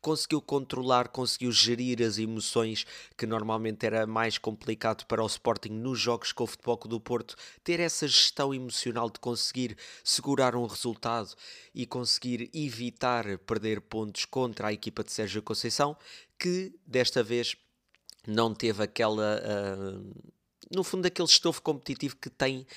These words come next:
sempre e que já é apanágio nas equipas de, de Sérgio Conceição. Ah, o Sporting entrou muito bem no jogo e a estratégia de colocar Pep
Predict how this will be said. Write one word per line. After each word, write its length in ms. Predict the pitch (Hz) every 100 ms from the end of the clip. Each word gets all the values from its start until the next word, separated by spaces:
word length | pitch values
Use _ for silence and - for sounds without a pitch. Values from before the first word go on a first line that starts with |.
| -
sempre 460 | - - 127 123 127
e 20 |
que 120 | 110
já 140 | 110 113
é 160 | 113
apanágio 600 | 113 - 113 110 110 107 110
nas 200 | 110 101
equipas 460 | 104 110 113 98
de, 380 | 98 107 104 104
de 100 | -
Sérgio 320 | - 104 107
Conceição. 560 | - - 117 - 117 92 - - - -
Ah, 300 | 104 101 101 -
o 40 |
Sporting 460 | - - 117 120 117
entrou 340 | 113 - 117
muito 360 | 117 135 120 -
bem 160 | 110
no 140 | 107 107
jogo 460 | 120 135 131 139 - - -
e 120 | - 131
a 40 |
estratégia 760 | 127 - 131 - 131 120 117 113
de 280 | 117 120 110
colocar 420 | 123 120 - 120
Pep 420 | - 131 120 -